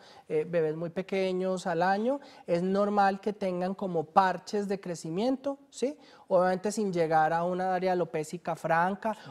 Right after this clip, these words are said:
Speaker 1: o que yo vea que el niño lo tenía y luego lo perdió en un área que no está mudando, como les digo, no es el anillito de atrás que se debe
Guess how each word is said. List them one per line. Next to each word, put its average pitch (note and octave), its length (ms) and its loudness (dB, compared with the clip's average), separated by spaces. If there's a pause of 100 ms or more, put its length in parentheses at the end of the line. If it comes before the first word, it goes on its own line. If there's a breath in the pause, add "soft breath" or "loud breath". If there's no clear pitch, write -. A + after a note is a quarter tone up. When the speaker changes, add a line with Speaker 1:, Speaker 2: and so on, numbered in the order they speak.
Speaker 1:
o D#3+ 120 2
que F#3+ 120 2
yo F3+ 120 4
vea F3+ 160 6
que G#3+ 120 0
el G3 80 0
niño F3+ 260 2
lo G3 160 4
tenía E3+ 640 -2
y F#3 140 -2
luego E3+ 460 2
lo F#3 220 2
perdió D#3+ 340 2
en D#3+ 100 0
un F3 120 0
área F3+ 600 2
que E3 120 -6
no E3+ 300 -2
está D#3+ 280 -4
mudando, F3 520 0
como F#3 160 -4
les D#3 160 0
digo, D#3 240 2
no D#3+ 140 0
es D#3 140 -2
el F#3 120 2
anillito D#3+ 460 -2
de F3 80 2
atrás D3+ 240 -10
que D#3+ 160 -10
se E3+ 80 -6
debe D#3 440 -4